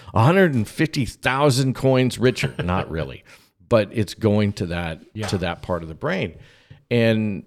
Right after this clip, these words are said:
Speaker 1: it would take about a day or a day and a
Speaker 2: Mm.
Speaker 1: half for my brain to come out of that mode.
Speaker 2: Of, like, not playing video
Speaker 1: Of
Speaker 2: games
Speaker 1: not
Speaker 2: to
Speaker 1: playing
Speaker 2: kinda,
Speaker 1: that
Speaker 2: like,
Speaker 1: video
Speaker 2: to,
Speaker 1: game
Speaker 2: uh,
Speaker 1: and understanding that emotional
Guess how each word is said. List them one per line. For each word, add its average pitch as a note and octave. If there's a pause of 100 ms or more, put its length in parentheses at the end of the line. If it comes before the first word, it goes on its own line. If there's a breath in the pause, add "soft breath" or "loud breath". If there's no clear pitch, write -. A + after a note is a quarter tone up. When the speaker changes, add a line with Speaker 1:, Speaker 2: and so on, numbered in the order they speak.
Speaker 1:
it -
would D3
take -
about G2
a E2+
day G#2
or G2+
a F2
day A#2
and A2
a A2
Speaker 2:
Mm. A2
Speaker 1:
half G2
for -
my D#2+
brain F2
to D#2+
come D2+
out C#2+
of D2+
that C2+
mode. D#2+ (680)
Speaker 2:
Of, C3
like, A#2+
not A2
playing A#2
video A2+
Speaker 1:
Of A2
Speaker 2:
games F#2
Speaker 1:
not F#2
Speaker 2:
to -
Speaker 1:
playing F#2
Speaker 2:
kinda, B2
Speaker 1:
that -
Speaker 2:
like, G#2
Speaker 1:
video F#2
Speaker 2:
to, E2
Speaker 1:
game F2+
Speaker 2:
uh, A2
Speaker 1:
and E2+
understanding E2
that D#2
emotional E2+